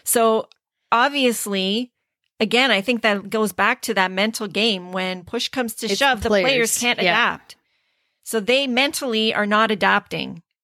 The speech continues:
Speaker 1: when, when
Speaker 2: Which means you, you gotta change something then,
Speaker 1: Yeah.
Speaker 2: like, of those players, of that group of players, you gotta cha-, you, you gotta change something. I mean, now that's,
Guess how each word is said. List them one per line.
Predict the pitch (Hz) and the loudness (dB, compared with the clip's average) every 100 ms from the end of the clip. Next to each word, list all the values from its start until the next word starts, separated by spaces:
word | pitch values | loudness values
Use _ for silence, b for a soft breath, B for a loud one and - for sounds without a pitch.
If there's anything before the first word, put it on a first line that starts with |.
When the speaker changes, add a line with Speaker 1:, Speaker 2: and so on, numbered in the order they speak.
| - | -4
Speaker 1:
when, | 196 196 190 - 185 | 2 2 0 -6 -2
when | 190 190 185 - | 0 0 -4 -6
Speaker 2:
Which | 185 185 | -6 -2
means | 190 185 180 | -2 -2 0
you, | 175 175 - - - | 0 0 -6 -16 -4
you | 196 | 0
gotta | 202 190 185 | 2 2 2
change | - 196 233 - | 2 2 2 0
something | 143 156 143 139 143 | -2 -2 -2 -2 -2
then, | 170 | 0
Speaker 1:
Yeah. | 185 | 0
Speaker 2:
like, | 147 156 - | 0 -4 -2
of | 156 165 | -4 -2
those | 165 156 | -2 -2
players, | - 190 180 156 151 | -2 0 2 2 2
of | 165 165 | 0 2
that | 165 165 | 0 0
group | 190 196 | -2 -2
of | 175 | -2
players, | - 170 202 311 330 - | 0 0 2 0 -2 -4
you | 180 175 | -6 0
gotta | 170 165 | 0 0
cha-, | 165 - | 0 -2
you, | 190 - - | -2 -4 0
you | 190 | 0
gotta | 180 175 170 | 2 2 0
change | - 180 175 | 0 0 0
something. | 175 160 160 160 | -2 0 0 2
I | 156 | 2
mean, | 160 160 | 0 0
now | 160 165 | 0 2
that's, | 170 180 | 2 0